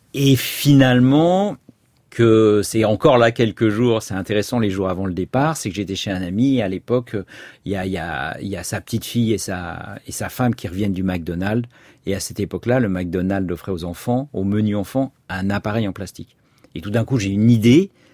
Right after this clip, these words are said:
et je lui dis, « Mais est-ce que tu penses que ta fille, elle me prêterait son appareil photo ? » Il me dit, « Demande-lui. » Donc je lui ai demandé,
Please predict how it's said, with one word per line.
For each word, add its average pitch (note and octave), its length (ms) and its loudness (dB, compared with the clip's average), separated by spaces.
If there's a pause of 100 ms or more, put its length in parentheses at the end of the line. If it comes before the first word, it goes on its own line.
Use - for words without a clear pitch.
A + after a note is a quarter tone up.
(160)
et F#2 40 -10
je F2 60 -10
lui F#2 80 -8
dis, « A2 180 -4
Mais A2 100 -2
est-ce - 120 -12
que A2 80 -6
tu A2 120 -10
penses C3+ 200 -6
que G#2+ 80 -2
ta G2 160 -4
fille, A#2 240 -4
elle G2+ 60 -2
me F#2 60 -6
prêterait - 340 -8
son F#2 160 -8
appareil E2+ 320 -10
photo ? » - 320 -12
Il F2+ 100 -8
me E2+ 60 -6
dit, « F#2+ 140 -6
Demande-lui. » G2 540 -4
Donc G#2 200 -2
je E2+ 100 -12
lui F#2 80 -6
ai - 20 -6
demandé, F2 520 -10